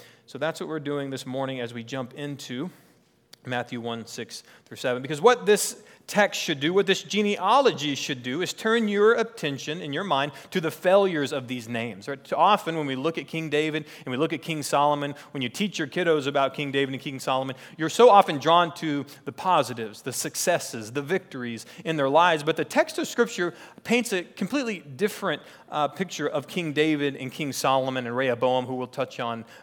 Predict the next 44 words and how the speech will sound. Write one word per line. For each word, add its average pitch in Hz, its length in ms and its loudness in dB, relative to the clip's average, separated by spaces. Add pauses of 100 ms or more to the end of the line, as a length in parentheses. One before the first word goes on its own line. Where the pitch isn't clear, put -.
briefly. 143 560 -6 (220)
Uh, - 100 -4
Scripture 302 460 -4
paints 202 360 -2
them 196 200 0
as 160 260 0 (540)
insufficient - 800 -2
kings. 110 640 -8 (920)
Scripture 285 380 -2
paints 196 340 -4
them 185 140 -2 (180)
as 170 160 -2
people 220 560 0 (220)
who 185 160 0
didn't 202 420 -2
quite 185 400 2
cut 190 240 4
it 127 220 0
when 165 140 -2
it 151 80 -4
come 180 260 -4
to 170 140 -8
being 160 300 -4
the 135 100 -8
su-, - 160 -10
the 151 320 -10
sufficient - 420 -8
promise 160 420 0
of 127 140 -8
God 143 380 2 (240)
to 165 120 -6
make 156 320 0
Israel 139 520 -2 (180)
the 139 80 -4
great 151 360 2
nation 131 500 -6
they 120 120 -2
were 110 120 -6
supposed - 340 -12
to 117 80 -14
be. 117 120 -10
They 135 120 0
all 190 220 2
fall 165 360 0